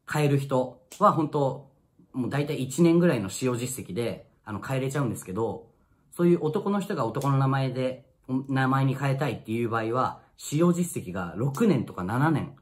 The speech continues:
必要になります。ただ、その、まあ、六年、七年、使用実績残して、まあ、正当な理由があれば、あの、変えることができます。なんで、あの、変えたいなと思ってる人は、あの、使用実績を頑張って残してください。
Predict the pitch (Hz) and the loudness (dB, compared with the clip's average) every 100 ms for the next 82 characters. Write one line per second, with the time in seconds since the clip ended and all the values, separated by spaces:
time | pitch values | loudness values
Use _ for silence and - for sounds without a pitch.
0 | _ _ _ _ - 120 101 95 87 80 | _ _ _ _ -12 -6 -4 -4 -6 -10
1 | - - - _ _ _ _ _ _ _ | -12 -14 -20 _ _ _ _ _ _ _
2 | _ 202 214 202 - 139 131 135 120 175 | _ -2 2 2 0 -2 0 0 2 2
3 | 143 120 135 135 107 90 - _ _ _ | 2 2 2 2 0 -6 -12 _ _ _
4 | _ - 151 143 143 123 - 107 92 - | _ -6 -2 0 -2 -6 -6 -6 -6 -10
5 | _ _ 127 135 190 196 - 208 147 - | _ _ -6 -2 -2 -2 -4 -2 -2 -6
6 | - _ _ _ _ - 175 175 180 180 | -16 _ _ _ _ -6 -2 2 2 4
7 | 175 170 175 170 170 160 226 123 - - | 4 6 4 4 2 4 4 2 -2 -16
8 | _ _ 92 87 76 - - 120 117 123 | _ _ -10 -8 -10 -12 -4 -2 0 -4
9 | - - - - 135 131 98 - - - | -6 -10 -10 -8 -4 -2 -4 -8 -20 -20
10 | - _ _ _ _ _ - 113 87 87 | -20 _ _ _ _ _ -6 -4 -4 -8
11 | 92 87 117 - 143 123 127 101 104 104 | -10 -8 -8 -4 -2 -2 -4 -6 -6 -8
12 | 90 - 110 101 - _ _ _ 90 82 | -12 -6 -4 -4 -8 _ _ _ -14 -14
13 | 78 76 73 - - - - 107 107 123 | -14 -14 -16 -16 -20 -18 -6 -4 -4 -6
14 | - 95 90 92 92 107 - - - 101 | -10 -10 -10 -6 -6 -6 -10 -18 -16 -10
15 | 120 - - - - | -10 -10 -12 -14 -16